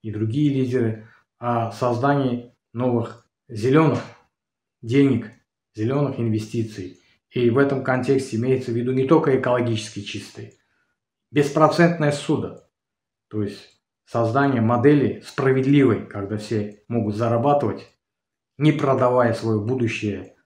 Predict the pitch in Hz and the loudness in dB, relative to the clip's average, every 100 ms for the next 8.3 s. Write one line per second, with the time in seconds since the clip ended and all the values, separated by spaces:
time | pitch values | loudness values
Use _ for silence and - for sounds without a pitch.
0 | _ _ 113 - 113 117 120 110 104 - | _ _ -10 -2 -2 0 0 -2 -4 -12
1 | _ - 104 - - 104 - - _ _ | _ -14 -12 -12 -6 -6 -6 -14 _ _
2 | - 113 143 147 147 - 127 113 104 107 | -12 2 4 4 0 -2 -2 -2 -4 -6
3 | 107 - 160 - - _ _ _ _ _ | -4 -2 -4 -6 -14 _ _ _ _ _
4 | 113 127 123 - - 127 151 147 135 139 | -4 -2 -2 -4 -6 4 4 4 2 2
5 | 131 110 117 117 120 143 139 135 - 107 | 0 0 2 2 2 2 2 2 -2 -6
6 | 110 123 127 107 - _ _ _ _ _ | -4 -4 -4 -8 -12 _ _ _ _ _
7 | _ _ _ _ 131 117 113 127 117 110 | _ _ _ _ -10 -4 -2 0 0 0
8 | 110 110 | -2 -6